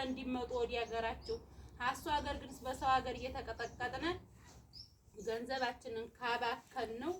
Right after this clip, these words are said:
ወደ ሀገር መግቢያችን በጣም እድሉ ይጠባልና ምን ይዤ ምን ይዤ ይችን ሰር-፣ ይችን ይዤ ይች ትበቃኛለች እንጂ የሚባለው ይመጣልና ውዶችዬ ብዙም ቤተሰብም ስረዱም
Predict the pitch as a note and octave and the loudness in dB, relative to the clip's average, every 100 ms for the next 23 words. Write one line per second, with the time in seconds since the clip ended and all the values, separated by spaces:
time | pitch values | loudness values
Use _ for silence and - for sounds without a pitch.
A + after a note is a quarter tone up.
0 | - G#4+ A4 G3+ G#4 G4+ G#4 G3+ G#3 - | -4 -2 0 -2 -4 -4 -2 -2 -6 -8
1 | G#3 A3+ G3+ F3+ G3+ G#3+ A#3 A#3 A3+ F3 | -10 -8 -6 -4 0 2 2 0 -4 -10
2 | F#3+ F#3+ F3+ F#3+ E3+ G3+ F#3+ G3 G3 F#3 | -10 -10 -8 -8 -6 -6 -4 -4 -6 -8
3 | F3 F#3 F#3 F#3+ A3+ A#3+ G#3 G#3 B3 A#3 | -8 -8 -8 -6 -6 -6 -6 -4 -2 -2
4 | G3+ - G3 F#3 - _ - - A#3+ C4 | -2 -4 -6 -6 -14 _ -20 -12 -4 0
5 | A#3 F3 G3 A3 - B3+ C4 B3 A#3 A3+ | 0 0 0 -2 -4 -6 -2 0 0 -2
6 | B3 C4 D4 B3+ A#3 C4+ C#4 - - A#3 | -8 -8 -4 -2 -2 -4 -8 -10 -4 -2
7 | A3 A3 A3 G#3+ G#3 G#3 G#3 G#3+ A3 G#3+ | 0 -2 -2 -2 -2 -2 0 0 0 -2
8 | F#3+ G#3 G#3 A3+ B3 B3 C4 C#4+ C#4+ F4 | -2 0 0 0 0 2 4 4 2 0
9 | - - _ - - - - G3+ F#3+ F3+ | -2 -20 _ -20 -20 -16 -8 -6 -4 -4
10 | F3 - - - - G#3+ G#3+ B3 A#3+ - | -6 -8 -12 -14 -4 0 0 -2 -6 -8
11 | B3+ D#4 E4 F#3+ F#3+ G#3 A3 G#3+ G3+ A3 | -2 0 0 -2 -6 -6 -6 -8 -4 -2
12 | A3+ G#3 - F3+ G3+ G3+ - B3+ A#3+ C4 | -4 -8 -8 -4 -4 -4 -6 -6 0 2
13 | D4 D4+ F#4 | 4 4 4